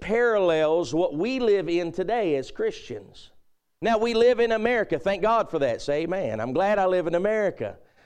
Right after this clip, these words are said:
Uh, but America is but a shell of its former self. It, the, the morals in which America holds to is not like it used to be. The values in which America holds to is not like it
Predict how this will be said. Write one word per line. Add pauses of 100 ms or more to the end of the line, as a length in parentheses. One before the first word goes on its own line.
(240)
Uh,
but
America
is
but
a
shell (100)
of
its
former
self. (840)
It,
the,
the
morals
in
which
America
holds
to
is
not
like
it
used
to
be.
The (160)
values
in
which
America
holds
to
is
not
like
it